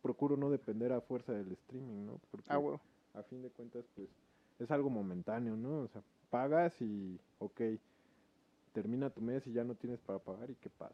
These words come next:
Speaker 1: Ya te
Speaker 2: Sí, huevo.
Speaker 1: quedas sin escuchar nada de
Speaker 2: Y
Speaker 1: música, ¿no?
Speaker 2: no sé, güey, yo, eh, había escuchado muchas veces de gente que justamente esta madre le molestaba mucho porque, o sea, no, no, o sea, pagas por algo que no te quedas, sino que es una renta, ¿no?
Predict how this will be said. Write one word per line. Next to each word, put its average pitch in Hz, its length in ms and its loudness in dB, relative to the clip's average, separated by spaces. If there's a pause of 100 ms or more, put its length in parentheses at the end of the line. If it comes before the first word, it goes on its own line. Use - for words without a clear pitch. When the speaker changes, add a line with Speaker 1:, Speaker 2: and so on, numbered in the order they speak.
Speaker 1:
Ya - 120 -16 (100)
te - 60 -16 (180)
Speaker 2:
Sí, - 80 2
huevo. 151 220 4
Speaker 1:
quedas 110 220 2
sin 95 180 -6
escuchar - 360 -10
nada 95 280 -6
de 170 120 2
Speaker 2:
Y 180 100 12 (100)
Speaker 1:
música, 202 180 4
¿no? 208 60 4
Speaker 2:
no 247 80 10
sé, 277 240 10
güey, 220 340 6
yo, 233 160 12 (600)
eh, 170 260 8
había 185 140 8
escuchado - 340 4
muchas 196 260 6
veces 185 460 6
de 151 140 10
gente 202 320 10
que 139 420 10
justamente 185 500 8
esta 196 140 4
madre 180 240 12
le 175 80 12
molestaba 160 460 8
mucho 190 240 2
porque, 156 280 6 (460)
o 165 120 2
sea, 180 280 12
no, 202 400 12
no, 190 240 2
o 190 100 12
sea, 196 140 10
pagas 247 320 12
por 175 240 12
algo 269 300 12
que 170 160 12
no 180 160 8
te - 160 8
quedas, 196 440 10 (440)
sino 143 260 0
que 170 120 6
es 160 100 6
una 170 240 12
renta, 180 440 10
¿no? 254 160 2